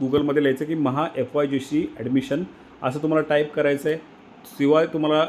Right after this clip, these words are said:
ही जी, अ, वेबसाइट आहे ती आपल्या डिस्क्रिप्शन बॉक्समध्ये सुद्धा दिली जाईल. त्यानंतर पुढे गेल्यानंतर तुम्हाला पहिलीच वेबसाइट दिसेल की महा एफ वाय जी सी ॲडमिशन डॉट इन.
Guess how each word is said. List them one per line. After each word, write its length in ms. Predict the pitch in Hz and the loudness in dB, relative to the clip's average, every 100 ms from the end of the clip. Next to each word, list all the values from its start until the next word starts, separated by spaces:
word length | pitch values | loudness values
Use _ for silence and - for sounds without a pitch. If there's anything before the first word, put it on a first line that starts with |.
| 143 | -2
ही 180 | 135 | -2
जी, 180 | 139 151 143 - | 0 0 -2 -4
अ, 60 | 135 | -2
वेबसाइट 520 | 127 127 127 - 160 | 0 0 0 0 2
आहे 200 | 151 147 | 2 2
ती 120 | 151 | 0
आपल्या 240 | 143 143 139 | -2 -2 -2
डिस्क्रिप्शन 420 | 123 143 139 147 | -2 -4 -4 0
बॉक्समध्ये 300 | 139 143 143 | 0 -2 -4
सुद्धा 200 | 143 139 | -4 -4
दिली 220 | 131 139 | 0 0
जाईल. 240 | 139 139 160 - - - - | 0 -2 -2 -10 -18 -12 -4
त्यानंतर 260 | 170 175 | -2 0
पुढे 220 | 180 180 | 0 2
गेल्यानंतर 260 | 180 175 175 | 2 2 0
तुम्हाला 240 | 170 175 | -4 -4
पहिलीच 400 | 180 170 160 170 | -2 2 4 2
वेबसाइट 360 | 170 156 175 156 | 0 -2 -2 -2
दिसेल 280 | 143 156 151 | -2 -2 -2
की 340 | 151 165 196 - - - | 0 -2 -2 -8 -20 -8
महा 360 | 131 123 143 160 - 131 - | -4 -2 -2 -2 -6 -10 -6
एफ 200 | 139 127 | -6 0
वाय 120 | 143 | 2
जी 80 | 139 | 2
सी 140 | 139 156 | 0 -2
ॲडमिशन 360 | 127 131 143 | -2 -2 2
डॉट 220 | 131 135 | 2 2
इन. 140 | 135 | -2